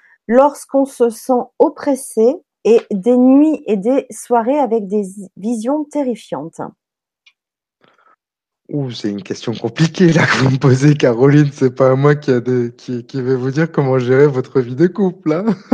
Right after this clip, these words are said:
Speaker 2: <laughs> Je sais pas. Je pense que c'est un peu trop personnel comme question.
Speaker 1: Bah, c'est-à-dire que elle, elle se sent oppressée parce qu'elle a des vi-, enfin, je pense que c'est elle qui a des visions et en même temps, elle est avec un guérisseur.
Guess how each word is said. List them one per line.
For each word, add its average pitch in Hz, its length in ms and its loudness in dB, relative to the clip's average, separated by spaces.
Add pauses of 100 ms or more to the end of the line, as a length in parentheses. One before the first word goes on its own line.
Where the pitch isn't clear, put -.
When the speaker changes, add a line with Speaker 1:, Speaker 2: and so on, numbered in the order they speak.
(140)
Speaker 2:
<laughs> 220 920 -4
Je 127 180 -6
sais 156 240 -2
pas. 143 220 -2 (420)
Je 127 100 -2
pense 147 300 -2
que 120 580 -2 (460)
c'est - 220 -12
un 113 100 -6
peu 127 120 -4
trop 127 200 -8
personnel 135 640 -4
comme 127 240 -8
question. 120 480 -12 (680)
Speaker 1:
Bah, 240 120 -2
c'est-à-dire 262 480 2 (120)
que 220 360 4
elle, 240 220 4
elle 240 80 0
se 240 140 -6
sent 233 120 -6
oppressée 226 520 -6
parce 247 200 -6
qu'elle 220 160 -4
a 208 60 -4
des 220 120 -4
vi-, 202 280 -8
enfin, 208 180 -8
je 190 80 -12
pense 277 200 -4
que 240 80 -12
c'est 220 220 -4
elle 269 160 2
qui 262 80 -4
a 208 60 -2
des 208 400 -2
visions 214 640 -4
et 220 100 -4
en 202 60 -4
même 208 200 -4
temps, 277 140 -4
elle 247 120 0
est - 20 0
avec 214 240 -4
un 214 100 -4
guérisseur. 208 760 -4